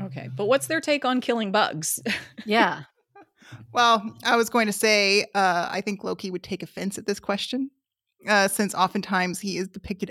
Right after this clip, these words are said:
Speaker 3: as a bug in the myths.
Speaker 2: Really?
Speaker 3: Yeah, like, a lot of times as a flea or a fly, and he likes to bite people. <laughs>
Speaker 1: Oh my God.
Speaker 3: And really annoy them. Uh, mul-, yeah, multiple times. Uh, so yeah, there will be no swatting of any sort,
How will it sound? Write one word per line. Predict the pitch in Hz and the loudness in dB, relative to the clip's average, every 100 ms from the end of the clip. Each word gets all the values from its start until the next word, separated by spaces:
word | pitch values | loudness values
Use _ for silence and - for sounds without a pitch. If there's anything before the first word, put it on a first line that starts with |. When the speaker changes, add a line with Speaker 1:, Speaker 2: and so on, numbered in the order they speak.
| - | 0
Speaker 3:
as | 180 208 | 2 2
a | 220 | 4
bug | 180 175 | 2 2
in | 196 | -2
the | 170 | 0
myths. | 170 285 - - - _ _ _ | 0 -2 -4 -8 -12 _ _ _
Speaker 2:
Really? | 226 480 554 131 160 - _ _ - | 0 2 2 -2 -6 -14 _ _ -6
Speaker 3:
Yeah, | 196 180 254 - | -2 -2 -4 -2
like, | 196 202 - _ - | 0 0 -4 _ -18
a | 196 - | -18 -8
lot | 196 190 | -2 -2
of | |
times | 196 208 | -2 -4
as | 208 | -4
a | 190 | -6
flea | - 220 254 294 | -6 -4 -2 0
or | 214 196 | 2 2
a | 196 | 2
fly, | 240 233 226 226 208 | 4 6 6 6 2
and | 202 196 | -2 -4
he | 202 180 | -6 -6
likes | 190 - | -6 -4
to | 139 | -2
bite | 214 - | -2 -4
people. | 208 - 156 - | -14 -10 -12 -12
<laughs> | - _ 277 | -20 _ -4
Speaker 1:
Oh | 226 - - 311 | 2 4 4 2
my | 302 | 2
God. | 294 254 247 226 202 196 285 330 - 233 | 4 4 4 4 4 4 2 -2 -2 -2
Speaker 3:
And | 233 | 0
really | 240 262 269 | 2 4 4
annoy | 269 277 277 | 4 6 6
them. | 247 196 196 - - - - | 4 0 -6 -18 -20 -20 -6
Uh, | 214 214 - 202 - | -4 -2 -2 -4 0
mul-, | 254 - | -2 -2
yeah, | 208 175 | -4 -2
multiple | 214 220 220 | -2 -4 -6
times. | 208 190 190 - - | -4 -4 -6 -8 -4
Uh, | 208 196 | -2 0
so | 196 | 0
yeah, | 214 165 190 | 0 0 4
there | 254 | 4
will | 285 294 | 6 2
be | 254 240 226 | 0 -2 -2
no | 208 233 | 2 2
swatting | 262 - 220 214 | 2 2 2 2
of | 202 | -2
any | 208 202 | -4 -4
sort, | - 175 170 | -2 0 -2